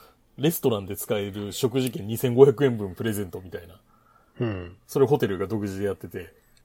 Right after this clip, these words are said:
Speaker 1: 宿泊費、なんか、ゼロやん。
Speaker 2: うん、うん。
Speaker 1: なんか、計算上マイナスになってるやんっていう。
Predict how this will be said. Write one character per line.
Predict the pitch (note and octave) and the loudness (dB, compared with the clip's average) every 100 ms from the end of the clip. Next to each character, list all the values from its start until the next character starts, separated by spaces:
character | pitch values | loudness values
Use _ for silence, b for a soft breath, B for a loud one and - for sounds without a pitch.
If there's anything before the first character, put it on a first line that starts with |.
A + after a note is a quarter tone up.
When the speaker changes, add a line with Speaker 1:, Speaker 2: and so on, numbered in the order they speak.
| - - _ | -20 -20 _
Speaker 1:
宿 | - - - F#3 C4 | -8 -2 0 6 8
泊 | A#3 B3+ C4 | 10 8 4
費、 | - G2+ - _ - | 0 -4 -12 _ -8
な | B2 | 0
ん | D3+ | 4
か、 | G2 E2 _ - - - | 4 0 _ -20 -20 -6
ゼ | - E3+ | 4 10
ロ | A#3 G#3+ | 12 12
や | - - | 10 2
ん。 | F2+ - - - _ _ - - | -10 -16 -20 -20 _ _ -20 8
Speaker 2:
う | |
ん、 | D#3 | 10
う | |
ん。 | F#3+ D#3+ A#2+ C3+ G#2 F#2+ | 12 10 6 6 4 2
Speaker 1:
な | B2 | 6
ん | B2 | 6
か、 | |
計 | - A#3+ C#4 | 6 8 10
算 | C4 B3 | 12 10
上 | G#3+ G#3 D#3+ | 10 8 8
マ | D#3+ B3 | 10 10
イ | |
ナ | C#4 | 10
ス | B3+ C#4 | 8 6
に | |
な | G3 | 4
っ | - | 0
て | A2 | -6
る | G#2 | -8
や | |
ん | F2 | -12
っ | |
て | F#2+ G#2 | -16 -16
い | F#2+ | -14
う。 | F#2+ | -16